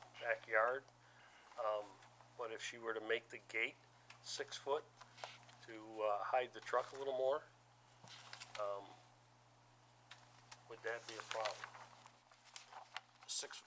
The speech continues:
Speaker 2: isn't the gate six feet now?
Speaker 1: No, I think the gate is, uh, like a four-foot gate. And, and then the, the fence, the side fence is six foot,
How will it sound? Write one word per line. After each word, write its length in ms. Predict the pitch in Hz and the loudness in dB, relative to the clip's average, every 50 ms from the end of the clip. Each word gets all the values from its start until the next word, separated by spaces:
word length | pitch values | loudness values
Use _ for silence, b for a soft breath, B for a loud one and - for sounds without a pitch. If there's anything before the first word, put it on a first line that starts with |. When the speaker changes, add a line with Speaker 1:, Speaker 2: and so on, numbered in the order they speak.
| - - | -12 -12
Speaker 2:
isn't 240 | 214 135 139 147 135 - - | -10 -10 -8 -8 -10 -10 -10
the 60 | - | -8
gate 240 | - 139 143 139 - | -8 -6 -6 -4 -4
six 240 | - 143 127 - - | -4 -4 -4 -4 -6
feet 240 | - 147 135 - 113 | -4 -6 -8 -6 -4
now? 160 | 127 151 202 - - - - 120 | -4 -4 -4 -4 -8 -14 -8 -4
Speaker 1:
No, 240 | 123 131 123 110 110 | -2 -2 0 -2 -4
I 0 | |
think 160 | - - - - | -8 -10 -16 -16
the 80 | 110 - | -16 -12
gate 320 | - 110 120 120 117 113 | -6 -4 -4 -4 -4 -6
is, 240 | 107 101 98 - - | -8 -8 -10 -10 -8
uh, 240 | 104 104 101 98 95 95 - - 117 110 | -6 -6 -6 -6 -6 -10 -12 -12 -10 -8
like 80 | 104 95 95 | -8 -8 -10
a 40 | - | -10
four-foot 520 | - - 123 127 131 - - 143 127 127 - - | -8 -4 -4 -4 -4 -4 -6 -10 -10 -10 -8 -4
gate. 240 | 127 123 139 151 - - - - - - - - - - - - - - - - - - - - - - - - - - - 123 123 127 127 | -2 -2 -2 -2 -4 -12 -20 -20 -20 -20 -20 -20 -20 -20 -20 -20 -20 -20 -20 -20 -20 -20 -20 -20 -20 -20 -20 -20 -20 -20 -20 -16 -12 -10 -8
And, 80 | 117 120 123 - 127 120 | -8 -10 -10 -12 -10 -8
and 80 | 113 117 117 | -4 0 2
then 160 | 113 117 113 110 | 2 2 2 2
the, 120 | 110 101 - - - - | 0 -2 -2 -6 -8 -8
the 80 | 117 107 | -8 -6
fence, 400 | - - - 135 131 135 - - - | -2 2 4 4 4 4 2 -2 -4
the 80 | 120 | -2
side 320 | - - - 123 127 135 - | 0 4 6 6 8 10 8
fence 280 | - 131 120 113 - - - | 8 6 4 -2 -2 -6 -8
is 40 | - | -8
six 320 | - - 127 113 - - | -8 -8 -8 -10 -10 -10
foot, 240 | - - 110 104 | -10 -10 -12 -14